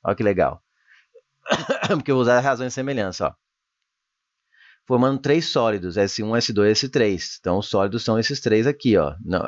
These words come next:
eu até fiquei na dúvida por um instante se queria dizer que era o cone médio S dois. Mas não é, se ela fatia e forma três sólidos, é um, dois, três.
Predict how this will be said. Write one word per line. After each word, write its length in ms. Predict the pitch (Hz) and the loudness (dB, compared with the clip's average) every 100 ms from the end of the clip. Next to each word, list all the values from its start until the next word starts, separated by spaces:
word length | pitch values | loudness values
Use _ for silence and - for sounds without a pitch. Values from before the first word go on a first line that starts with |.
| 85 | 2
eu 100 | 104 | 2
até 140 | 143 | 2
fiquei 160 | 147 170 | 0 -2
na 120 | 156 | 0
dúvida 280 | 123 123 113 | 0 0 0
por 140 | 120 | -2
um 20 | |
instante 200 | 110 113 | 0 0
se 100 | 117 | 0
queria 160 | 110 120 | 2 2
dizer 140 | 117 | 2
que 80 | 117 | 2
era 80 | 123 | 0
o 40 | |
cone 300 | 123 120 127 | 0 2 2
médio 460 | 123 110 110 95 95 | 4 4 4 4 2
S 200 | 92 104 | 2 -2
dois. 320 | 87 78 78 _ - _ | -2 -4 -8 _ -20 _
Mas 120 | - 156 | -4 0
não 100 | 175 | 2
é, 100 | 120 | 2
se 80 | 123 | 2
ela 100 | 113 | 0
fatia 640 | - 131 - - 110 101 | 0 -4 -6 -8 0 0
e 60 | 95 | 2
forma 260 | 107 101 | 0 -2
três 240 | 98 107 - | 0 -2 0
sólidos, 300 | 110 131 151 | 0 0 0
é 120 | 123 | 0
um, 200 | 110 147 | 0 0
dois, 260 | 113 113 | 2 2
três. 480 | - 160 117 - - | 0 0 0 -2 -10